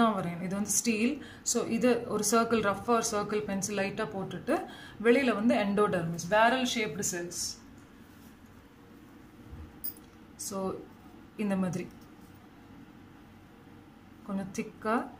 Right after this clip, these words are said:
இந்த எண்டோடெர்மிஸ்ல வந்து single layer without any space இருக்கும். So, அதை வரையலாம்.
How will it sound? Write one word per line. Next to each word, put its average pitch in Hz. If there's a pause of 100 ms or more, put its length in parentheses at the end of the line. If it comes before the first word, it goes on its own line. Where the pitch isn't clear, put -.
(720)
இந்த 220
எண்டோடெர்மிஸ்ல 233
வந்து 226 (320)
single 240
layer 254 (120)
without 254
any 311 (520)
space 208
இருக்கும். 175 (2000)
So, -
அதை 196 (220)
வரையலாம். 190